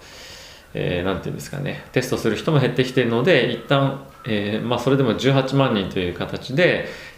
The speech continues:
えー、落ち着いてはいるんですが、えー、約木曜日とかのですね、水準でいうと、えー、約二十四万人一日で、えー、感染者が出ていると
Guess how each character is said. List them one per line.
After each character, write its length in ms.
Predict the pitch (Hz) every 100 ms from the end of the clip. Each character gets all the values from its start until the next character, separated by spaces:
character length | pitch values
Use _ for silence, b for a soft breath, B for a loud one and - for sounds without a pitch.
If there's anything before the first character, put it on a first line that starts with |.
| -
え 200 | 101 87
ー、 60 | 90
落 180 | 90
ち 200 | - 107
着 20 | 92
い 40 |
て 60 | 104
は 140 | 92
い 80 | 101
る 120 | 101
ん 100 | 98
で 80 | 92
す 220 | - -
が、 400 | 127 139 135 B B B -
え 260 | 113 104 104
ー、 40 | 104
約 240 | 113 104
木 280 | 107 110 156
曜 200 | 170 127
日 240 | 95 76
と 100 | -
か 120 | -
の 120 | 87 87
で 80 |
す 120 | 82 101
ね、 180 | 95
水 180 | 95 95
準 220 | 90 95
で 80 | 90
い 160 | 92 92
う 100 | -
と、 460 | 165 160 117 B B B B -
え 120 | 104
ー、 40 |
約 240 | 107 127 110
二 160 | 117
十 220 | 156 170 98
四 260 | 104 127
万 240 | 135 131 131
人 240 | 127 120
一 240 | 123 131
日 240 | 127 - 131
で、 440 | 165 113 80 B B B -
え 100 | 101
ー、 20 |
感 200 | 95 107
染 140 | 104 110
者 140 | 95
が 80 | 92
出 100 | 95
て 100 | -
い 20 |
る 100 | 98
と 160 | - 101